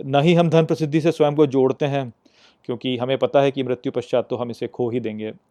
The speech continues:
हम अपने कार्यों को भी जो है नैतिकता के अनुसार करते हैं, क्योंकि हमें पता होता है कि जो हमारे कर्म हैं उनको ही हम वास्तव में संचित कर रहे हैं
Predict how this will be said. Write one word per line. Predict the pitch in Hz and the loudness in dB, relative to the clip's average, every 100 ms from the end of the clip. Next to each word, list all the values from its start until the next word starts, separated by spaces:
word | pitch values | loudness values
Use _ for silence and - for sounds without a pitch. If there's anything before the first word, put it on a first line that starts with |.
| _ _ - | _ _ 4
हम | 151 | 6
अपने | 165 180 | 6 4
कार्यों | 165 147 160 175 | 6 8 6 6
को | 185 | 4
भी | 175 175 | 6 4
जो | 170 | 6
है | 170 165 | 6 6
नैतिकता | 143 135 165 - 156 | 4 2 2 2 2
के | 165 | 2
अनुसार | 147 156 143 | 0 2 4
करते | 143 135 | 4 0
हैं, | 143 | -4
क्योंकि | 135 131 | -4 -4
हमें | 139 139 | -4 -4
पता | 123 127 | -2 2
होता | 127 127 | 2 2
है | 131 | -2
कि | 123 131 127 123 127 | -2 -4 -4 -6 -6
जो | 120 127 | -2 -2
हमारे | 131 127 120 | 0 -2 0
कर्म | 127 131 131 | 0 0 0
हैं | 127 | -6
उनको | 127 127 143 | -8 -4 0
ही | 139 | 0
हम | 127 127 | 0 -2
वास्तव | 117 - | -2 -2
में | 127 | -8
संचित | 120 120 131 127 | -8 -6 -6 -4
कर | 127 123 | -2 -2
रहे | 131 | -4
हैं | 131 | -8